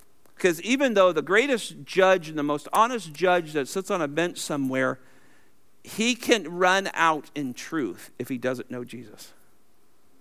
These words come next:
'Cause ultimately, the final fulfillment of all truth is in Jesus Christ. Remember Pilate, when he's judging Jesus in not-, John nineteen, we, we look back at it, and he was kinda saying, "Don't you know I ca-, I have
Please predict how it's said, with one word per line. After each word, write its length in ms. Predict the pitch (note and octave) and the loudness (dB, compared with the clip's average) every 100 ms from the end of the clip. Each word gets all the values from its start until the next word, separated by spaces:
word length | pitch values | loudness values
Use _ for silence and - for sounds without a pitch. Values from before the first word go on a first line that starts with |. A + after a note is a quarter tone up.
| - - - | -20 -20 -4
'Cause 160 | F#3 E3+ - | -2 -2 4
ultimately, 680 | A#3 C4+ A3 D3 A2 D3+ | 6 6 2 -6 -4 -2
the 120 | C#3+ C3 | 0 2
final 360 | A3 G#3+ B3 | 4 4 4
fulfillment 680 | - F#3 - A#3 A#3 G3 D#3+ | 0 -4 0 2 4 4 0
of 120 | D#3 | 0
all 280 | E3 A3+ A#3+ | 2 4 4
truth 500 | - - E3+ E3+ - | 0 0 2 2 2
is 180 | F#3 F3 | 0 0
in 280 | D#3+ D#3 D3+ | -4 -4 -4
Jesus 340 | C3 C3 C#3 | -6 -6 -8
Christ. 600 | - A3+ C#4+ - - - - - - - - - - - - - | -8 -10 -10 -12 -12 -14 -20 -20 -20 -20 -20 -20 -20 -20 -20 -4
Remember 280 | E3 E3 D3+ | -2 2 0
Pilate, 440 | - - F3 D3+ | 2 4 4 2
when 120 | C#3 C#3 | -2 -4
he's 200 | B2 - - - - - B2+ | -6 -12 -20 -20 -20 -20 -2
judging 340 | E3+ D3+ C#3+ | 0 2 -2
Jesus 380 | C3+ D#3+ C3 A2+ | -2 -2 -4 -4
in 60 | C#3+ | -2
not-, 240 | C#3 A#2 | -2 -2
John 200 | D3 C#3 | -2 0
nineteen, 320 | C3+ - C#3+ | -2 -4 -6
we, 160 | A#2+ - | -8 -8
we 80 | C3+ | -6
look 180 | C3 - | -6 -2
back 220 | C3+ - | -2 0
at 140 | C3 B2 | -2 -2
it, 80 | |
and 120 | A#2+ - - - | -6 -10 -18 -6
he 120 | D3 | -4
was 120 | A#2+ | -2
kinda 280 | - D#3 B2+ | 0 0 0
saying, 260 | - B2 B2 | -2 -2 -2
"Don't 160 | D#3 | -4
you 60 | D#3 | 0
know 120 | D3+ | 2
I 120 | C3+ | 2
ca-, 140 | - - | 0 -2
I 100 | C3+ | 0
have 220 | B2+ A2+ | 0 -4